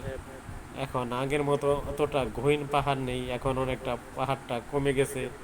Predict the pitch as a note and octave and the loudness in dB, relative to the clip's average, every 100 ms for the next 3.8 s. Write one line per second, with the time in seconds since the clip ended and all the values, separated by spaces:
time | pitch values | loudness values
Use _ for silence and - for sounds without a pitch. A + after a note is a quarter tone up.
0 | - - - - - C3+ C3+ C#3 C3+ C3+ | -14 -14 -14 -12 -4 -2 0 0 2 0
1 | A#2+ B2+ B2+ C3+ C3 B2+ C3 B2+ B2 B2+ | 0 -2 -2 0 0 0 -2 -2 -2 -2
2 | C3 B2+ A2 A#2 B2 B2+ B2 B2 - - | -2 -2 0 0 2 2 0 -2 -8 -8
3 | - - - A#2+ A#2+ A#2 A#2 | -10 -10 -8 -4 -4 -2 -2